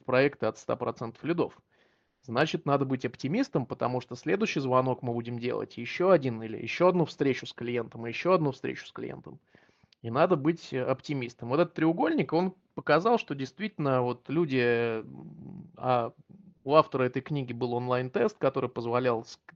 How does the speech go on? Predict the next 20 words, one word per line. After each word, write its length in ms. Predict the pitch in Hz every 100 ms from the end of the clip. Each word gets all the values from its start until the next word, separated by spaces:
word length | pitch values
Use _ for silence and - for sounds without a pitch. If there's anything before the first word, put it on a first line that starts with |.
| -
скринить 420 | - 135 123 113
кандидатов. 540 | - 120 123 123 - _
Мы 140 | 123 120
это 120 | 127
делали, 340 | 131 190 147
потом 300 | 120 131 160
мы 140 | 139 131
уже 140 | 123
отказались, 440 | 123 151 180 240 190
потому 140 | 131
что 120 | -
мы 60 | 127
уже 120 | 123
поняли 400 | 123 135 117 123 - _ _ _ -
методику, 540 | 123 147 135 123 -
так 140 | 123 -
сказать, 260 | - 120
уже 160 | 113 117
по 100 | 117
опыту 500 | 131 147 - - 120